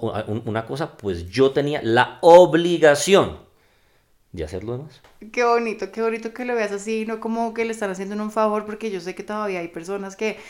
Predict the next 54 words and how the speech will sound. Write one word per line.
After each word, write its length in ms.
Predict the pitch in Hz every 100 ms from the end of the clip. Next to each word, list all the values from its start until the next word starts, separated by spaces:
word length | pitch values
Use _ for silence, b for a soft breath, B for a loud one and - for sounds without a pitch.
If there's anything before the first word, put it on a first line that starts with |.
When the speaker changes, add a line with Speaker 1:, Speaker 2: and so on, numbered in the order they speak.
| B -
Speaker 2:
se 80 | 214
sienten 460 | 202 180 180 185
gran 180 | 190 196
cosa. 500 | 208 208 190 185 185 B B B
Es 60 | -
como 140 | 285
si 100 | 339
yo 80 | 269
esperara, 400 | 220 240 262 269
por 80 | 302
ejemplo, 360 | 262 190 180
que 100 | 185
tú 100 | -
todos 180 | 208 190
los 120 | 240
días 180 | 208 170
me 80 | 180
agradecieras 540 | 196 220 226 202 170
a 40 | 208
mí 120 | 214
por 160 | 220 196
hacer 240 | 214 180
lo 80 | 160
que 80 | 147
tengo 180 | 185
que 80 | 160
hacer. 220 | 190 220 B B -
Claro, 400 | 311 415 466 190
y 60 | 226
hay 100 | 233
días 220 | 262 262
para 160 | 311 311
agradecer, 800 | 302 233 - 233 285 240 165 151
el 140 | 180
día 100 | 233
de 60 | 277
la 60 |
madre, 400 | 240 262 294 233
el 80 | 180
día 140 | - 247
del 80 | 220
padre, 680 | 330 330 440 240 320 214
o 60 | 214
algún 340 | 220 220 233
día 160 | 233 226
bonito 300 | 247 247 262
que 100 | 262
quieras 220 | 269 214
llegar 220 | 233 240
a 40 | 214
decirme, 280 | 226 220 214
"Oye, 160 | 240
qué 140 | 226 208
lindo", 360 | 220 220 226